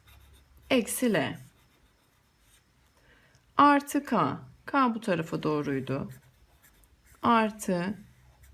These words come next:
K çizdiğimde son bitirdiğim yer burası olmuş oldu. İlkten sona doğru gidersem bileşke vektörüm yukarıya doğru. M'ye mi eşit?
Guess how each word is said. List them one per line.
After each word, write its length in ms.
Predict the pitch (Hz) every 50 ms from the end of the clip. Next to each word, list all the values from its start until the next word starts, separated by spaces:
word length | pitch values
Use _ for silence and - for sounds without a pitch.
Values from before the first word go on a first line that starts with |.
| - - _ - _ _ _ _ _ -
K 300 | - 262 233 208 190 190
çizdiğimde 760 | - - 160 151 131 151 151 147 147 143 139 151 160 240 - - - - - - _ _ _
son 440 | - - - - - 330 311 294 262
bitirdiğim 460 | 247 233 233 - 226 214 202 214 214
yer 220 | 220 226 226 220 196
burası 360 | 175 156 147 143 - - 147
olmuş 340 | 135 - 120 123 - - -
oldu. 280 | 120 123 - - - - - _ - - - - - _ _ _ _
İlkten 440 | 302 302 294 302 - - 302 302 302
sona 340 | 302 - - 285 269 269 254
doğru 220 | 262 254 247 240
gidersem 760 | 240 233 233 240 262 269 269 269 - - 269 254 262 294 294 - - -
bileşke 460 | - 247 247 247 240 - - 247 233 214
vektörüm 520 | 208 208 202 208 - 190 190 196 214 220
yukarıya 520 | 214 196 196 - 190 180 180 185 202 208
doğru. 460 | 202 202 196 190 190 190 196 226 208 - - - - _ _ _ -
M'ye 440 | 202 202 233 254 269 277 294 320 330
mi 200 | 311 285 277 262
eşit? 460 | 262 262 - - 277 277 - -